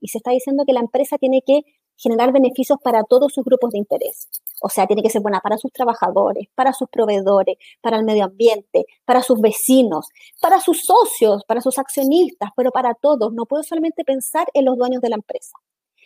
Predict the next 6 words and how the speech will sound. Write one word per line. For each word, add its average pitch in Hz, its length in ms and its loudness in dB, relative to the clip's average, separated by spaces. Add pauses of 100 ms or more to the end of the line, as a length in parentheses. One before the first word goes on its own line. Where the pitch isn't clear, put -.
(220)
¿En 240 140 0
qué 320 160 4
nivel 277 440 6
distribuyo 311 520 -4
estos 302 160 -4
beneficios? 302 580 -4